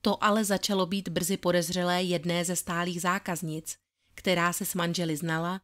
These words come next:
a věděla, že po celá ta léta, kdy zde obchod provozovali, nenechali prodejnu zavřenou na tak dlouhou dobu ještě ani jednou.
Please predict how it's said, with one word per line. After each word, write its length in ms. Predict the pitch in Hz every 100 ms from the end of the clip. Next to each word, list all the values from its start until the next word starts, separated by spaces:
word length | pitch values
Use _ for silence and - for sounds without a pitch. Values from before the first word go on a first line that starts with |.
| _ _
a 80 | 202
věděla, 580 | 180 196 185 196 202 208 _ -
že 140 | 196
po 160 | 214 233
celá 340 | - 254 190
ta 160 | 185 185
léta, 360 | 180 208 - 165
kdy 220 | 156 175
zde 240 | 160 -
obchod 340 | 180 - 180 -
provozovali, 800 | 180 160 170 180 180 185 196 208 _ _ _
nenechali 500 | 208 226 240 - 240
prodejnu 500 | 240 214 208 214 220
zavřenou 640 | 214 190 - 196 190 202 208 - -
na 100 | 185
tak 220 | 180 190
dlouhou 380 | 175 185 180 196
dobu 260 | 180 170 196
ještě 360 | 180 160 -
ani 260 | 196 190 196
jednou. 440 | 202 170 143 147